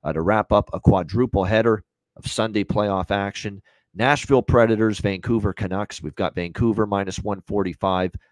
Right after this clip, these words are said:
home favorites, five and a half being the, uh, total, uh, here in this game. Uh, again, this is a very interesting series, too, because you've got this Nashville team that had that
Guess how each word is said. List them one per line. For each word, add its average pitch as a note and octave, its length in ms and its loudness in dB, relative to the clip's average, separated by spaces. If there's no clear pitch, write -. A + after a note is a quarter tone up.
home G2 280 -8
favorites, F#2 560 -4
five G#2 220 0
and F#2+ 100 -4
a F2+ 60 -4
half F#2+ 320 -4
being F#2+ 260 -6
the, E2+ 180 -2
uh, D#2 120 -2
total, G2 400 -2
uh, E2 80 -6
here F#2+ 420 -2
in F#2 160 -12
this F#2+ 240 -8
game. F#2 340 -6
Uh, D2 240 -4
again, G#2 280 0
this A#2+ 180 2
is G3+ 100 -2
a D3 60 2
very G2+ 280 8
interesting F#2+ 440 -8
series, G2 420 -2
too, D3 220 2
because D2+ 320 -6
you've E2+ 80 -8
got F#2 200 -2
this F2 200 -6
Nashville B2 480 -2
team A#2 340 -6
that G#2 100 -2
had F2 260 -2
that D#2 240 -4